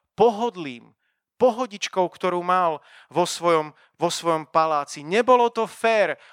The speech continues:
užívať si nad pohodlie, keď ostatní jeho bojovníci stále zápasili. Keď vypukla táto korona kríza, možno ste zachytili aj vy v správach, e,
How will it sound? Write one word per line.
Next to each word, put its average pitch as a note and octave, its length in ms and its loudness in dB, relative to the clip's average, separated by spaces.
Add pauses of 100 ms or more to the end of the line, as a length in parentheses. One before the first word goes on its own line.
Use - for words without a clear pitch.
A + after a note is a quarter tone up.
užívať G#3 560 0
si F3 320 -10 (240)
nad F#3+ 320 0 (160)
pohodlie, G3+ 480 0
keď E3+ 320 -8
ostatní G3+ 720 -4
jeho F3 240 -2 (240)
bojovníci F3 720 0
stále E3 400 0
zápasili. C#3 800 -4 (920)
Keď F3+ 240 -2 (400)
vypukla G#3+ 480 0
táto F#3+ 240 -2
korona G3 480 2
kríza, F3 440 0
možno G3 280 0
ste F3+ 200 -8
zachytili F3 520 -2
aj E3 160 4
vy F#3 200 -6
v - 360 -20
správach, F3+ 640 4
e, F3 80 -6